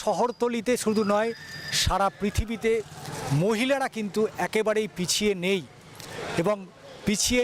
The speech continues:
নেই, তারা বিভিন্ন সেক্টরে কিন্তু একেবারে নিজেদের পুরুষদের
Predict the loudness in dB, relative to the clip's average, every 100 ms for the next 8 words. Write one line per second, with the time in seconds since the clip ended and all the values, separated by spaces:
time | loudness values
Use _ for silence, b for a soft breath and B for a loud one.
0 | 2 0 0 -2 -6 -8 2 4 2 0
1 | 0 0 2 0 0 -2 -2 -2 0 0
2 | -2 0 0 0 0 0 2 2 0 0
3 | 0 2 2 2 0 -6 -16 -14 -12 -6
4 | -4 -2 0 2 4 2 2 -2